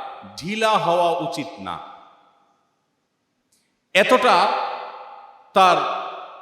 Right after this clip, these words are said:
নিজের যেখানে খুশি, যেখানে খুশি সেখানে তিনি কাত হয়ে গেলেন, সেখানে তিনি একেবারে,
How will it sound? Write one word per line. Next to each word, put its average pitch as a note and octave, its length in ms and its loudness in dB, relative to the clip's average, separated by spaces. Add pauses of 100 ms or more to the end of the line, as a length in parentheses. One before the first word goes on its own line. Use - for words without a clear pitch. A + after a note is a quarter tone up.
(220)
নিজের F#3+ 520 0
যেখানে A3 340 0
খুশি, A3 340 -2
যেখানে F#3+ 380 2
খুশি F#3+ 280 0
সেখানে F3+ 320 0
তিনি F3+ 180 -2
কাত E3 260 2
হয়ে E3+ 180 6
গেলেন, D#3+ 360 0
সেখানে E3 320 -2
তিনি D#3+ 340 -2
একেবারে, D3+ 540 -2